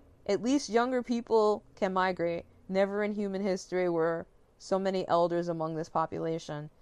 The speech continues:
The past centuries, people were lucky to get to their thirties and forties. The American downfall is said to be far worse than the Soviet Union's one,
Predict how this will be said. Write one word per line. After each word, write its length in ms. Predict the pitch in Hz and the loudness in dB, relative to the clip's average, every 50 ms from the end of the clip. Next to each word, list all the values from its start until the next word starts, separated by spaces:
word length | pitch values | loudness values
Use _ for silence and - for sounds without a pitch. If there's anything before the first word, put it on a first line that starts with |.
| - _ _ _ _ _ | -20 _ _ _ _ _
The 80 | - 156 | -8 -6
past 320 | - - 190 180 196 - | -2 2 2 2 2 2
centuries, 560 | - 190 190 196 - 190 190 190 190 196 196 - | 0 -2 -2 -2 -2 0 0 2 2 0 -2 -6
people 340 | - - 202 - 185 185 | -6 -6 -6 -2 0 0
were 220 | 180 175 180 180 175 | 2 4 4 4 4
lucky 260 | 175 180 180 - 185 | 2 0 0 -2 -4
to 80 | 175 180 | -4 0
get 200 | 175 180 175 - | 0 0 0 0
to 100 | 175 165 | -2 -2
their 100 | 165 170 | -2 -4
thirties 420 | - - 165 165 165 170 165 - | -2 -2 -4 -2 -2 -4 -6 -6
and 80 | 160 - | -10 -8
forties. 580 | - 165 165 160 165 170 175 - - - - - - - - - _ _ _ - _ - - _ | -4 -2 -2 -2 -2 -4 -8 -8 -12 -20 -20 -20 -20 -20 -20 -20 _ _ _ -20 _ -20 -20 _
The 140 | - 175 175 | -2 0 0
American 500 | 175 180 185 180 185 180 180 - 180 180 | 2 2 2 2 2 0 0 -2 -2 0
downfall 840 | 180 180 165 175 180 - - 170 170 170 - - - - 247 220 190 165 | 2 2 2 2 0 2 2 2 4 2 2 0 0 2 4 4 4 4
is 80 | 185 | 2
said 160 | - - 185 - | 0 -2 -2 -2
to 80 | - 185 | -2 -6
be 100 | 170 165 | -6 -4
far 260 | - - 175 180 180 | 0 2 4 4 4
worse 240 | 175 170 175 175 - | 4 2 0 0 -2
than 120 | 180 170 | -6 -6
the 60 | 160 | -6
Soviet 480 | - - 190 180 180 180 185 175 - - _ _ _ - - _ _ - | -4 0 0 0 0 0 -2 -2 -4 -6 _ _ _ -20 -20 _ _ -8
Union's 440 | - 214 262 277 240 190 180 180 - | -4 -4 -2 -2 -2 -4 -4 -4 -4
one, 240 | 170 160 160 160 | -4 -4 -4 -6